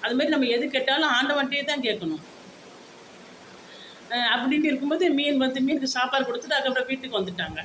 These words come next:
அஹ், இந்த மாதிரி இருக்கும்போது ஒரு நாள் என்ன பண்றாங்க, காற்றை பத்தி பார்ப்போம். இப்போ வந்து காற்று வந்து, காற்று தான் நபி எல்லா இடத்துக்கும் கூட்டிட்டு போய், அஹ், எல்லா வேலையும் பார்த்துட்டு இருந்திருக்காங்க. நான் கா-, ஒரு நாள் என்ன பண்றாங்க, அஹ், வீட்டுல அமர்ந்திருக்காங்க. அப்போ வந்து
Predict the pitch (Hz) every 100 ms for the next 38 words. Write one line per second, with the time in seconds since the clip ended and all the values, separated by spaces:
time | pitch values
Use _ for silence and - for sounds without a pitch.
0 | - - - - - 233 240 254 285 285
1 | 302 302 262 262 262 269 302 262 254 262
2 | 269 254 262 254 262 277 294 277 262 302
3 | 302 254 220 226 190 175 190 220 - -
4 | - - 285 277 262 269 - 240 294 -
5 | 262 226 233 320 294 254 247 294 269 277
6 | 277 233 254 240 240 240 226 226 269 262
7 | 254 247 240 247 302 349 - - - 214
8 | 220 233 262 254 226 240 294 262 254 262
9 | 226 202 190 180 175 175 175 175 175 185
10 | 180 - - - - 254 262 277 277 269
11 | 285 269 254 254 262 285 294 - - -
12 | 220 220 226 302 262 262 240 262 262 240
13 | 214 185 196 220 233 240 254